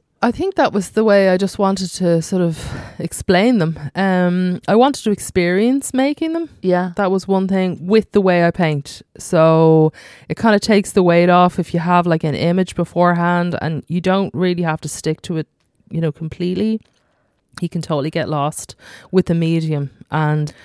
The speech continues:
Speaker 1: I just wanted to see what would happen, 'cause usually something does happen within the work that
Speaker 2: Yeah.
Speaker 1: something might sneak in when you're lost, 'cause you're totally in a kind of a trance when you're making the work.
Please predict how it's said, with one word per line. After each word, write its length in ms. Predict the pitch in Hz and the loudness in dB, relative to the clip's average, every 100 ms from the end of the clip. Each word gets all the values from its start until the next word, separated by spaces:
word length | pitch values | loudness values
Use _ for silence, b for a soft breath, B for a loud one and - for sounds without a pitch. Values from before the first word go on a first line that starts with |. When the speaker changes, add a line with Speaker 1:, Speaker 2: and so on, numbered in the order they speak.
| B B | B B
Speaker 1:
I 60 | 208 | 0
just 200 | 269 - | 2 4
wanted 180 | 233 208 | 4 2
to 80 | |
see 180 | 170 202 | 0 0
what 200 | 185 131 | 2 2
would 80 | 156 | 2
happen, 360 | 165 156 156 156 | 2 0 -2 -4
'cause 220 | 170 160 | -4 0
usually 560 | 190 202 208 196 175 | 0 0 0 0 0
something 400 | - 190 175 170 160 | -2 -4 -2 -2 0
does 300 | 165 165 156 | 4 2 2
happen 380 | 156 143 151 | -2 -2 -4
within 320 | 147 160 165 156 | -2 0 0 0
the 80 | |
work 400 | 147 160 151 - - | 0 2 0 -2 -8
that 100 | - | 0
Speaker 2:
Yeah. 160 | 190 180 | 2 2
Speaker 1:
something 440 | 156 151 147 151 147 | -2 -4 -4 -6 -4
might 240 | 143 143 | -4 -6
sneak 460 | - - 147 143 147 | -10 -6 -6 -4 -6
in 320 | 135 131 139 | -4 -6 -6
when 220 | 143 151 | -4 -2
you're 120 | 143 143 | -2 -2
lost, 460 | 143 139 135 - - B B | -2 -4 -8 -16 -20 B B
'cause 200 | - 185 | 0 2
you're 120 | 185 185 | 2 0
totally 460 | 208 202 175 175 | 2 0 0 -2
in 180 | 170 160 | 0 -2
a 40 | |
kind 280 | 156 165 156 | -4 -2 -2
of 80 | 147 | -2
a 40 | |
trance 520 | 139 - 165 170 156 - | -4 -2 -2 -2 -6 -6
when 120 | 143 | -6
you're 100 | 143 | -4
making 320 | 156 160 151 | -4 -4 -6
the 80 | 139 | -6
work. 460 | 151 156 143 - | -2 0 -2 -4